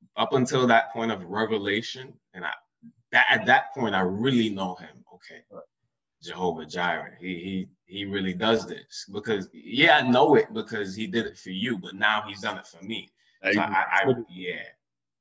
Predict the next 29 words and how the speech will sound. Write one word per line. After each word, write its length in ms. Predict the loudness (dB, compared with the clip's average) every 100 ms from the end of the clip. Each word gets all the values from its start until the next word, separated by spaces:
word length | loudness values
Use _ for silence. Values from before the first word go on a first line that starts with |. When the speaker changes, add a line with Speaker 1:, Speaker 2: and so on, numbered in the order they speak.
| _
Speaker 1:
yeah. 120 | -14 -14 _ _ _ _ _ _ _
Speaker 2:
I, 120 | -2 0 2
I, 220 | 4 4
I 60 | 2
think 180 | 2 6
that's 220 | 6 4
what 80 | 0
I'm 100 | 0
getting 220 | -2 -4 -6
at. 80 | -10
It's 120 | -8
like, 260 | -6 -6 -10 _ _ _ _ _ _ _ -12
we 120 | -2
know 200 | 4 6
these 160 | 4 0
things 240 | -4 -2
of 160 | -4 -2
God, 380 | 2 2 2 -4 _ _ _ -6
right? 280 | -2 -2
But 160 | -4 -8
it's 120 | -6
like, 260 | -2 -2 -4 _ _ _ _ _ _ _ _ _ _ _ _ _ _ _ _ _ _ _ _ _ _ _ _ _ _ _ _ _ -6
until 340 | -4 2 4
we 160 | 4 0
can 220 | -2 -2
really 260 | 0 0
experience 460 | -2 -6 -6 -6 -6
and 220 | -10 -14 -14 _ _
experience 680 | -10 -2 0 2 0 -4